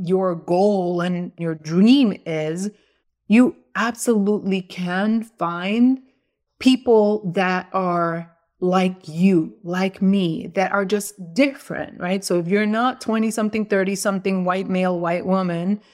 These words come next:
and gorgeous looking by a certain standard, it doesn't mean that you can't achieve something. It's not at all. It's just the programming. That's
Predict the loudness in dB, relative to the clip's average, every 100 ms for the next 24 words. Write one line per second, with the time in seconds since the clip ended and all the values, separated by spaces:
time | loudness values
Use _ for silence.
0 | _ _ -2 0 2 0 -2 -2 -4 -6
1 | 0 2 2 -2 -2 -2 -4 -2 -2 -2
2 | -2 -2 -2 -4 -6 -10 -8 -6 -2 -2
3 | 0 -4 -2 -2 0 0 -2 -4 _ _
4 | -4 0 0 2 2 4 4 4 2 0
5 | -2 -4 -2 -2 -2 -2 0 0 -2 -6
6 | -2 -2 -2 -4 -6 -8 -14 _ _ _
7 | _ -2 0 4 2 2 -6 -8 -10 -12
8 | -2 0 2 2 2 0 2 2 0 0
9 | 0 2 0 0 -2 -4 -6 -2 -4 -2
10 | 0 0 0 -2 -2 -2 -2 -2 -6